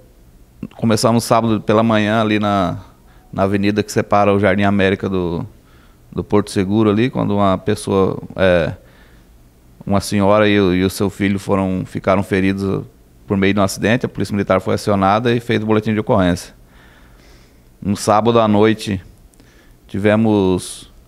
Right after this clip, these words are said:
uma ocorrência no, na Avenida Rio Arinos, ali no semáforo, né?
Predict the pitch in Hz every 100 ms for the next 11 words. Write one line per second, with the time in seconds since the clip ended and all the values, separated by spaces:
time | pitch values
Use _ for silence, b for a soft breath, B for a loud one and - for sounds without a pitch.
0 | b b - 104 104 107 104 110 107 113
1 | 107 98 92 87 67 - - 92 95 104
2 | 104 107 107 104 107 131 120 104 107 107
3 | - 104 101 127 - 117 131